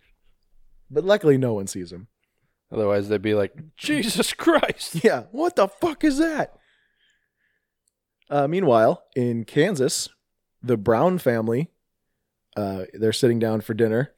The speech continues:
Speaker 1: We've got Jay, the father, uh, Helen,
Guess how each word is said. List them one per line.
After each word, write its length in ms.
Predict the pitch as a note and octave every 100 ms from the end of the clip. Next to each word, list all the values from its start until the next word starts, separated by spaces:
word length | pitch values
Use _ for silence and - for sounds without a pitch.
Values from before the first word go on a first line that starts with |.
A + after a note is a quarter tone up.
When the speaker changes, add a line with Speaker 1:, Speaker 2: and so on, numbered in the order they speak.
| _ _ _ _ _ _
Speaker 1:
We've 240 | A2+ A2+ G#2
got 300 | A#2 A2 - _ _ B2
Jay, 460 | A#2 C#3 B2+ D#3+ - -
the 80 |
father, 460 | C3 B2+ A#2 A#2+ F3 _ _ _ _ _ _ _ _ _
uh, 120 | G#2+
Helen, 460 | G2 - C#3 C3+ F3+